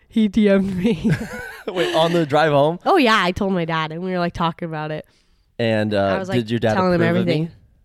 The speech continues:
Speaker 2: Did your dad approve of
Speaker 1: He
Speaker 2: me?
Speaker 1: did, and to this day, I think it was at our wedding, he was like, "When I first met, you know, I just knew." <laughs>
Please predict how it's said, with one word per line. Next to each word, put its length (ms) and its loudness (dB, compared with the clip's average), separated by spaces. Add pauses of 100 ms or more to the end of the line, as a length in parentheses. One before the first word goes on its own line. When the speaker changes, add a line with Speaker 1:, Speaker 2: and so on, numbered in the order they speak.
(340)
Speaker 2:
Did 100 -6
your 80 -2
dad 180 0
approve 220 -8
of 20 -6
Speaker 1:
He 120 2
Speaker 2:
me? 40 -6
Speaker 1:
did, 340 2
and 280 -2
to 120 0
this 220 0
day, 540 -2 (580)
I 80 -6
think 160 -2
it 40 2
was 120 0
at 140 0
our 160 0
wedding, 400 -4
he 120 -4
was 200 -4
like, 340 -6 (560)
"When 180 -4
I 160 2
first 360 0
met, 280 -2
you 140 -2
know, 340 0 (100)
I 220 -2
just 200 -4
knew." 480 -6
<laughs> 40 -20